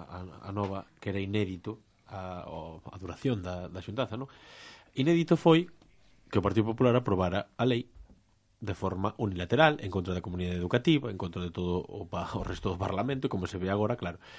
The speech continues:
É que non é que sexa inédito, é que o Partido Popular cedeu.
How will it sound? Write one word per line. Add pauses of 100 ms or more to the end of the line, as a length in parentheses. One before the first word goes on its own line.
(160)
É
que
non
é
que
sexa
inédito, (400)
é
que (160)
o
Partido
Popular
cedeu.